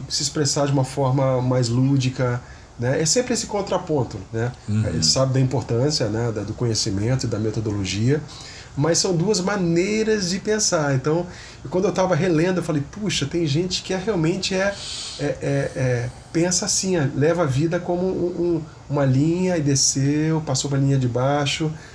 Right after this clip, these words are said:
Speaker 1: sabe aquele joguinho
Speaker 2: Uhum.
Speaker 1: do Pac-, Pac-Man, né?
Speaker 2: <laughs>
Speaker 1: E a gente, artista, tem uma vida mais, né,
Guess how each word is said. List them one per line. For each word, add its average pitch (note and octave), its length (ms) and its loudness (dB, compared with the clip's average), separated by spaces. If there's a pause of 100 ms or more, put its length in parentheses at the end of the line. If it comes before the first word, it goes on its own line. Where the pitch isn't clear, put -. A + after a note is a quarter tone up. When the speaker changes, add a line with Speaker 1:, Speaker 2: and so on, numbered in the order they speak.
(120)
Speaker 1:
sabe C#3 260 2
aquele C#3 280 2
joguinho C3+ 380 4
Speaker 2:
Uhum. A2+ 60 2
Speaker 1:
do - 20 -10
Pac-, - 380 -2
Pac-Man, B2 480 2
né? A2+ 200 0 (400)
Speaker 2:
<laughs> F2 460 -2
Speaker 1:
E D#3+ 100 4
a F3 80 6
gente, G#3+ 340 0
artista, A3 380 0
tem A#3 120 0
uma A#3 120 2
vida G#3+ 240 0
mais, A3+ 460 0 (600)
né, F3+ 300 0